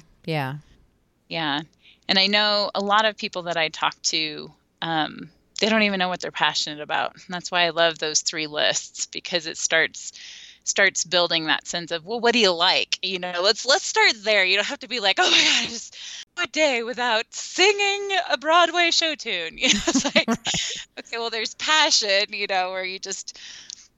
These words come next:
Speaker 2: have those things that sing to you. And some people are born, they're just born knowing what they wanna do. And, and although I don't do it as much as I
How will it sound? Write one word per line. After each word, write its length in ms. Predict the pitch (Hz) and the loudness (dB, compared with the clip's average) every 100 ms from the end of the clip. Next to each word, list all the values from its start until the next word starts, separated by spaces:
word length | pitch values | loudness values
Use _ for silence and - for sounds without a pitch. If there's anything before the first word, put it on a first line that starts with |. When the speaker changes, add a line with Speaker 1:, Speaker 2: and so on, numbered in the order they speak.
| _ - | _ -10
Speaker 2:
have 340 | 208 208 214 | -2 0 0
those 220 | 202 190 190 | -2 -6 -6
things 260 | 208 175 | -10 -10
that 180 | 170 - | -10 -10
sing 420 | - - 202 196 | -8 -6 -6 -6
to 120 | 185 175 | -14 -14
you. 180 | 160 | -12
And 160 | 160 175 | -12 -12
some 260 | - 233 262 | -4 -4 -2
people 280 | 247 180 | -6 -6
are 120 | 165 151 | -8 -10
born, 760 | 160 170 180 175 151 139 160 165 - | -10 -10 -6 -4 -4 -6 -12 -16 -12
they're 160 | 180 165 | -10 -2
just 340 | 190 175 143 | 0 0 -2
born 400 | 196 202 175 156 | 2 4 4 2
knowing 280 | 160 160 156 | 2 2 2
what 180 | 156 - | 0 0
they 120 | 165 | -2
wanna 300 | 165 165 156 | 0 -2 -2
do. 320 | - 160 151 | -2 -2 0
And, 180 | 156 160 - - - - - _ | 0 -2 -8 -14 -14 -16 -18 _
and 420 | 185 170 170 170 - _ | 2 2 0 -8 -16 _
although 200 | 190 208 | 2 4
I 100 | 233 | 4
don't 220 | 254 247 | 2 0
do 160 | 226 220 | -2 -2
it 40 | |
as 120 | 202 196 | -4 -2
much 220 | 175 - | -2 0
as 160 | 175 | 0
I 160 | 165 165 | 0 0